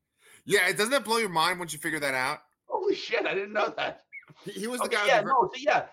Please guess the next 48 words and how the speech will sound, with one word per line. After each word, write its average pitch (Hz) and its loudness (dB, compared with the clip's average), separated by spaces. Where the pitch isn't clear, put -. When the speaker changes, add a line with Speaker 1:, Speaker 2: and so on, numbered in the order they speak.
Speaker 2:
eh, 175 -2
him 302 -4
worst 247 4
of 180 -4
all, 233 2
honestly. 147 -2
He - -14
shows 185 -4
up, 180 0
he's 151 -12
this 156 -16
rebel 196 -4
leader, 147 -6
and 165 -4
then, 190 -6
I 185 -2
mean, 214 -10
he, 180 -10
he 180 -14
kinda 269 -4
does 190 2
have - 0
a - -6
cool 175 -4
death 165 -4
scene. 143 -10
I - -8
mean, 135 -10
I, 143 -12
I - -10
guess 196 -6
on 156 -4
paper, 240 -8
you 175 -6
know, 160 -2
he 165 -12
jumps 208 -4
up 185 -4
and 175 -6
does 160 -6
a 151 -10
slow-mo, 175 -4
like, 139 -8
Speaker 1:
<laughs> 156 -14
Speaker 2:
spear 175 -4
stab 156 -4
at 147 -8
a 123 -8